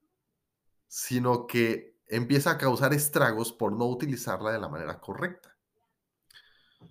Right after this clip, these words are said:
Empieza a generar deficiencias en, en, en, en nuestro equipo, en nuestro liderazgo.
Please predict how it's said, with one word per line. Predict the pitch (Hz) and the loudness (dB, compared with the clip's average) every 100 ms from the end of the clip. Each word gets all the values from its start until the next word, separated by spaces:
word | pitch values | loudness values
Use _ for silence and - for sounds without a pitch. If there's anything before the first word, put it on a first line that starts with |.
| - - | -18 -8
Empieza | 104 123 147 | 2 4 4
a | |
generar | 147 120 120 | 6 6 6
deficiencias | 147 - 110 - 143 165 147 - 90 90 - | 4 2 0 4 6 6 2 -2 -4 -6 -8
en, | 87 87 - | -10 -12 -14
en, | 90 87 85 82 82 87 - | -14 -12 -12 -16 -18 -20 -10
en, | 87 85 87 85 - - - - | -6 -4 -4 -6 -8 -16 -18 4
en | 98 | 10
nuestro | 101 202 202 | 12 12 10
equipo, | 190 143 147 147 95 87 | 8 10 8 8 6 6
en | 90 | 4
nuestro | 92 - 95 | -2 -2 0
liderazgo. | 95 98 95 110 127 - - - - | 4 6 8 8 8 4 -4 -8 -18